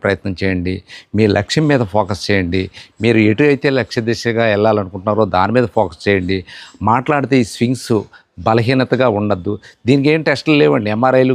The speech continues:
ఎంఆర్ఐలు చేతి ఈ, ఈ టెస్టుల్లో ఏం కనబడదు మీకు. ఇది యాటిట్యూడ్ సంబంధించినటువంటిది, మానసిక పరిస్థితికి సంబంధించినటువంటి ఇష్యూ కాబట్టి ఖచ్చితంగా మీ లక్ష్యం ఏదైతే ఉందో దాని మీద ఫోకస్ చేయండి. చిన్న చిన్న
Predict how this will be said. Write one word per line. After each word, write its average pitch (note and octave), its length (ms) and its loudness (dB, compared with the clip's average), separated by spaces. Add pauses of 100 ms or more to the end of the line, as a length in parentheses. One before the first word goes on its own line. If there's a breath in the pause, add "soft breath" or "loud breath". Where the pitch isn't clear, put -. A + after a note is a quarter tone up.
(160)
ఎంఆర్ఐలు B2+ 460 2
చేతి B2 320 -4
ఈ, B2 60 -4 (300 loud breath)
ఈ A#2 120 2
టెస్టుల్లో C#3 440 2
ఏం B2+ 180 2
కనబడదు A2 440 0
మీకు. F2 160 -14 (320 soft breath)
ఇది A#2 200 2
యాటిట్యూడ్ B2+ 520 0
సంబంధించినటువంటిది, A#2 880 0 (500 loud breath)
మానసిక D3 400 0 (140)
పరిస్థితికి C3 520 -4
సంబంధించినటువంటి A2+ 800 0 (500 loud breath)
ఇష్యూ C3+ 180 2 (100)
కాబట్టి A2 380 2 (480 soft breath)
ఖచ్చితంగా B2+ 720 -2 (160)
మీ A2+ 120 2 (480)
లక్ష్యం B2 360 0
ఏదైతే A#2 300 2
ఉందో A2 180 0
దాని G#2+ 120 2
మీద A2 200 0
ఫోకస్ G2+ 300 -2
చేయండి. G#2+ 260 -2 (440 loud breath)
చిన్న B2 180 2 (120)
చిన్న C#3+ 140 2